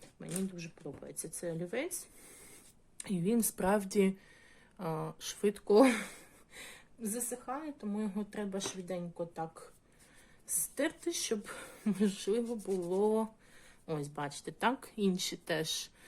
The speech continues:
так позасихали.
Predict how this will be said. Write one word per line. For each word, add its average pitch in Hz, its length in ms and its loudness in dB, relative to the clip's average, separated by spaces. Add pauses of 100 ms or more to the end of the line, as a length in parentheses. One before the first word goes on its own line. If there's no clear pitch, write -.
(400)
так - 540 -10 (520)
позасихали. 165 1600 -2